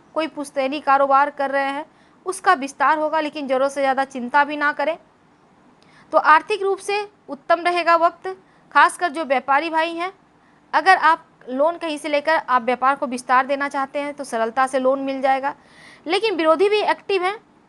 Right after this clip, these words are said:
तो ऐसे में अपने अहंकार, अपने क्रोध को त्याग दें, तो विरोधी चाहकर भी आपका कुछ बाल भाई बाका नहीं कर पाएंगे। तो फरवरी और मार्च,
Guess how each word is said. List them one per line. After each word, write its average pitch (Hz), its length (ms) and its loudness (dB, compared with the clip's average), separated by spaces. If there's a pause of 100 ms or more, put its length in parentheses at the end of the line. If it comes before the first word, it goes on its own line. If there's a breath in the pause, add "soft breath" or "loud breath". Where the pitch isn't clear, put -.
तो 330 100 2
ऐसे 294 340 0
में 403 120 -2
अपने 339 260 0
अहंकार, 302 540 0
अपने 311 260 -2
क्रोध 302 340 -4
को 320 120 -6
त्याग 311 360 2
दें, 302 240 -4
तो 285 120 -10
विरोधी 262 380 -4
चाहकर 277 420 -6
भी 269 120 -4
आपका 262 280 0
कुछ 269 160 -10
बाल 226 280 2
भाई 233 120 -6
बाका 214 300 -4
नहीं 302 180 -4
कर 226 100 -2
पाएंगे। 156 420 -4 (920 soft breath)
तो 370 60 0
फरवरी 370 580 4 (260)
और 311 180 4
मार्च, 262 440 2